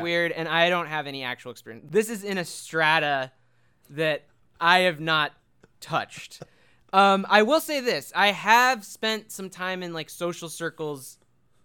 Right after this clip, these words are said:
in this geographical area with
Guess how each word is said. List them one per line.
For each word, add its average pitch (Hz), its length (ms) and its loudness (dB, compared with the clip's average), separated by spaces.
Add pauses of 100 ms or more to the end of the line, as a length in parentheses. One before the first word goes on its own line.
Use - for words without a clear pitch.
(340)
in 180 160 -6
this 165 200 -8
geographical 160 760 -2
area 123 600 -4 (100)
with 147 580 0